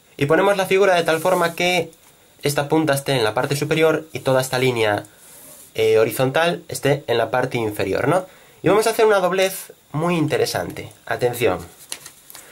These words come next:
Vamos a doblar, ¿veis este punto de aquí, no? Y este punto de aquí. Pues vamos a doblar por esta línea. Así. La que une estos dos puntos.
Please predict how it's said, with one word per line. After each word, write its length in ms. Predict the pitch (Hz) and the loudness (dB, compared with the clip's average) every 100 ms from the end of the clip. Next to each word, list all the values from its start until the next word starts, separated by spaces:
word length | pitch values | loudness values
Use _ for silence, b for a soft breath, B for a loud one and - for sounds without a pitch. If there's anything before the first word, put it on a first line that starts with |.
| B B | B B
Vamos 240 | 180 196 | 0 0
a 60 | 208 | 2
doblar, 380 | 190 202 190 - | 2 2 0 -2
¿veis 200 | 156 185 | -4 -2
este 200 | 185 147 | -4 -4
punto 300 | 143 110 101 | -4 -2 -2
de 60 | 98 | -4
aquí, 200 | 95 101 | -6 -4
no? 180 | 160 202 - _ _ _ _ _ _ _ _ b b - | -4 -6 -16 _ _ _ _ _ _ _ _ b b -8
Y 120 | 117 | -8
este 180 | - 104 | -6 -2
punto 280 | 117 107 | 0 0
de 80 | 95 | 0
aquí. 300 | 90 95 82 - _ _ _ _ _ _ _ _ - - - _ _ - - | -2 -6 -8 -14 _ _ _ _ _ _ _ _ -20 -20 -20 _ _ -20 -6
Pues 120 | 123 | -2
vamos 180 | 175 190 | 0 0
a 40 | |
doblar 300 | 196 185 190 | 0 0 0
por 100 | 160 | 0
esta 180 | 156 156 | -2 -2
línea. 360 | 101 92 90 - _ _ _ _ _ _ _ _ _ _ _ - | -4 -4 -6 -10 _ _ _ _ _ _ _ _ _ _ _ -10
Así. 500 | 104 101 - 101 - _ _ _ _ _ - - _ _ _ _ - | -6 -4 -4 -8 -10 _ _ _ _ _ -20 -20 _ _ _ _ -6
La 200 | 107 101 | -4 0
que 140 | 127 | 0
une 320 | 165 190 - - | 2 2 -2 -4
estos 260 | - 123 | -4 0
dos 140 | 107 104 | -2 -2
puntos. 560 | 104 98 92 95 - | -2 -4 -4 -8 -10